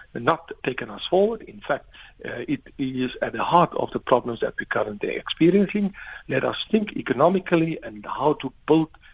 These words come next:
the nation economically so that at the end of the day, we close the gap between rich and poor. We have a transformed agriculture sector, a transformed, uh, society. Uh, and the gentleman was right. Uh, a society that is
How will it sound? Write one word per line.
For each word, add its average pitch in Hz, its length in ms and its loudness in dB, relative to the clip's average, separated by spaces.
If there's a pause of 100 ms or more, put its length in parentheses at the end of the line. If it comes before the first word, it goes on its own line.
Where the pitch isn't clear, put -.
(100)
the - 80 -10
nation 147 400 0
economically 117 840 -4
so 117 100 -4
that 110 180 -8
at 101 100 -4
the 113 100 2
end 175 180 6
of 127 100 -2
the - 60 -14
day, 107 280 -6 (320)
we - 100 -2
close 226 440 2
the 135 100 -6
gap 113 260 -6
between 123 340 -6
rich 131 260 -2
and 117 160 -6
poor. 117 300 -4 (300)
We 120 100 -2
have 113 180 -8
a 127 40 -10
transformed 123 720 2 (100)
agriculture 123 680 -4
sector, - 480 -4
a - 60 -14
transformed, 135 560 2 (480)
uh, 110 580 -4
society. 220 680 2 (340)
Uh, 113 460 -2
and 120 140 -4
the 127 60 -4
gentleman 156 440 4
was 151 260 4
right. 190 220 0 (180)
Uh, 120 280 -6
a - 20 -16 (120)
society 180 600 2
that 120 280 -6
is 117 240 -8